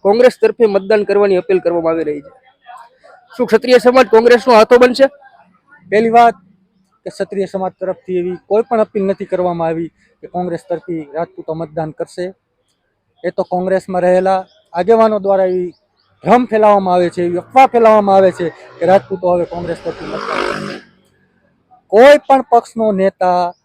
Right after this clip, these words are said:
Speaker 2: રાજપૂત વિરોધી બોલશે કે ટિપ્પણીઓ કરશે, એનો રાજપૂત વિરોધ કરશે. અને જ્યારે પરસોત્તમભાઈ બોલ્યા હતા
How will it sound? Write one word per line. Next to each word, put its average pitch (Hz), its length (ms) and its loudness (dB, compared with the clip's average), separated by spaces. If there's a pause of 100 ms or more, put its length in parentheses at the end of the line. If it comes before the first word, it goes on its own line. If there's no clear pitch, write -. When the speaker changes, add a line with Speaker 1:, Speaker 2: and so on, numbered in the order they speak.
(280)
Speaker 2:
રાજપૂત 175 480 -4
વિરોધી 170 500 -6 (140)
બોલશે 190 380 -2
કે 165 120 -12
ટિપ્પણીઓ 165 420 -10
કરશે, 190 520 -8 (220)
એનો 165 160 -8
રાજપૂત 160 420 -6
વિરોધ 170 240 -4
કરશે. 185 440 -8 (340)
અને 170 260 -4
જ્યારે 170 500 0
પરસોત્તમભાઈ 165 720 -4
બોલ્યા 170 300 0
હતા 196 260 -2